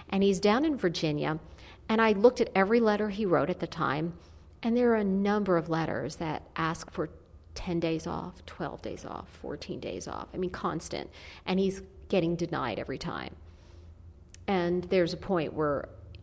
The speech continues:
George Washington says, and I'm probably misquoting it here, but he says something like, "Every other soldier is able to take time off. Why not me?" So he's left in this fort again with not enough men, not enough weapons in the middle of enemy territory,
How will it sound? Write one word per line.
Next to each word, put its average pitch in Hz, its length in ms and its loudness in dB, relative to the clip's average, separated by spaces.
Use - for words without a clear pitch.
George 180 220 0
Washington 170 540 0
says, 131 520 -4
and 139 240 -8
I'm 170 140 -4
probably 160 380 -2
misquoting 160 800 0
it 135 100 -6
here, 127 320 0
but 143 220 -2
he 185 100 0
says 170 240 0
something 160 340 -2
like, 139 300 0
"Every 226 340 -2
other 196 340 -2
soldier 127 380 -4
is 156 140 -6
able 101 180 -6
to - 100 -14
take - 240 -10
time 143 280 -6
off. - 180 -8
Why 156 160 -6
not - 220 -10
me?" 190 340 -2
So - 180 -4
he's 175 160 0
left 165 260 0
in 196 60 0
this 196 140 -4
fort 160 320 0
again 160 300 -2
with 180 140 -6
not 156 200 -4
enough 180 240 -2
men, 160 380 -2
not 156 160 0
enough 170 240 -4
weapons 156 320 -4
in 156 60 -8
the 151 60 -2
middle 156 200 0
of 170 80 -4
enemy 156 240 -4
territory, 147 720 -4